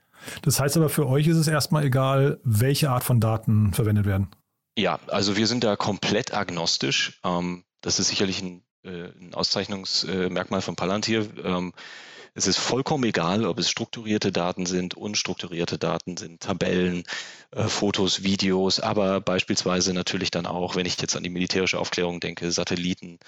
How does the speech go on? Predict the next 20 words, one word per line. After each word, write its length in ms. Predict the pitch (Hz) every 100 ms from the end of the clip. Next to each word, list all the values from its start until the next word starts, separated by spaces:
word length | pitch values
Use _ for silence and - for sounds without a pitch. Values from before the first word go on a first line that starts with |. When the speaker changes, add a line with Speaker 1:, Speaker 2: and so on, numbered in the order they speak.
| - - - - -
Speaker 2:
äh, 60 | 90
ähm, 680 | 87 90 - 92 87 85 - -
Satellitenbilder, 880 | 101 95 90 92 92 90 87 85 80 _
<clears throat> 120 | -
äh, 680 | - 185 151 107 - 58 58 -
oder, 340 | - 85 82 - _ _ _ _ _ _ -
oder, 440 | 92 90 87 82 -
äh, 580 | 87 82 78 - - 85
äh, 40 |
auch 240 | - 87
Drohnenbilder 680 | - 90 95 92 80 78 85
oder 160 | 76 85
dergleichen. 480 | 85 85 85 85 95
Also 240 | 78 90 - - - - - -
die 140 | 95 -
Quelle 600 | - - 113 165 104 78 - -
ist 360 | 104 - -
fast 580 | - - 95 - - - -
egal. 580 | 95 85 92 110 156 - _
Ähm, 420 | 98 92 92 92